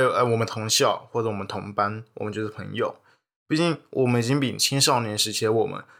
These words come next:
更有一套属于我们自己的自我认同。但这样子判断的标准是什么？这样标准是正确的吗？我现在认为的自我认同真的是我自己所想要的吗？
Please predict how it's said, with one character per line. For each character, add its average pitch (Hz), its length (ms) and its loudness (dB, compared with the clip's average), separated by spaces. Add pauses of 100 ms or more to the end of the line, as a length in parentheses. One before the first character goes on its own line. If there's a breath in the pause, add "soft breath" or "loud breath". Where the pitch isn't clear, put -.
(160 soft breath)
更 175 140 0
有 113 180 2
一 104 40 -6
套 127 120 4
属 107 220 -2
于 98 80 -6
我 104 200 -2
们 101 140 -6
自 143 200 2
己 113 160 0
的 95 100 -4
自 123 180 0
我 101 200 0
认 104 120 -2
同。 - 240 -8 (1500 soft breath)
但 170 320 2
这 175 160 0
样 180 240 4
子 139 340 2
判 175 360 -4
断 185 220 4
的 139 60 -2
标 165 160 4
准 151 140 2
是 151 160 0
什 127 160 2
么？ 101 200 -10 (680 soft breath)
这 175 100 2
样 156 160 4
标 151 140 4
准 127 240 2
是 135 160 0
正 135 240 2
确 131 260 4
的 120 80 4
吗？ 107 300 0 (300 loud breath)
我 139 180 2
现 180 140 2
在 202 100 4
认 196 220 6
为 131 100 6
的 131 120 6
自 - 160 2
我 123 160 6
认 135 120 4
同 110 400 -2
真 165 200 2
的 127 180 4
是 147 220 2
我 123 240 2
自 139 200 2
己 127 80 2
所 117 220 -2
想 107 220 0
要 120 120 2
的 104 120 0
吗？ 95 240 -8